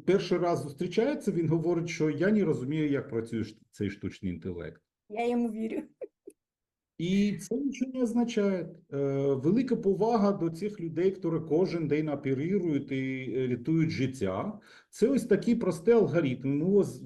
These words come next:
Speaker 1: разом з вами показали, що нічого такого фантастичного тут немає. Да,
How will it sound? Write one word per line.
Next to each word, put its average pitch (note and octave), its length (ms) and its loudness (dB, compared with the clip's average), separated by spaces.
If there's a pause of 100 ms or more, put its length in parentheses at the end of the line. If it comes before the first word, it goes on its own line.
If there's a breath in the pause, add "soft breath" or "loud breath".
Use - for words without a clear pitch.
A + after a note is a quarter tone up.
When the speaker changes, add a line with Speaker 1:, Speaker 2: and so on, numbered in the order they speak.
(180)
Speaker 1:
разом F3+ 420 2
з A2 80 -2
вами B2+ 300 0
показали, D3+ 640 4
що D#3 200 0
нічого C#3 360 2
такого F#3 420 0
фантастичного D3+ 840 -6
тут D#3+ 320 -8
немає. C3+ 680 0 (760)
Да, D#3 460 -4